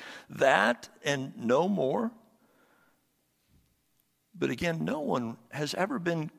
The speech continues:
converted by just the feeling of comfort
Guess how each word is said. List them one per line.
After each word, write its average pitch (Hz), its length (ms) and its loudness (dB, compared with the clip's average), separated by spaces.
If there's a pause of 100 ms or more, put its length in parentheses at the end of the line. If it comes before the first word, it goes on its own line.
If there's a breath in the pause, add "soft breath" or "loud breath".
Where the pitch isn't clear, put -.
converted 113 840 -2 (680 soft breath)
by 123 160 4
just 202 260 0
the 208 80 0
feeling 170 400 0
of 139 160 -4
comfort 147 720 -2